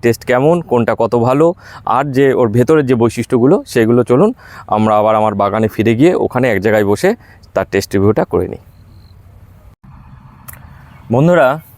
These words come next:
আহ, বিকাশ দা নার্সারিতে আমরা এতক্ষণ দেখলাম যে বিভিন্ন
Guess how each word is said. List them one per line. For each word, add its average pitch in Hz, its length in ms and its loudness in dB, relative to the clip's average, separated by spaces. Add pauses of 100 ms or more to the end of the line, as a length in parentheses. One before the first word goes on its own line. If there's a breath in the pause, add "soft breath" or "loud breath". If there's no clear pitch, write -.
(260)
আহ, 117 320 0
বিকাশ 143 280 0
দা 151 100 0
নার্সারিতে 139 500 -2
আমরা 131 220 2
এতক্ষণ 127 340 -4
দেখলাম 139 460 0
যে 139 80 -2
বিভিন্ন 131 540 0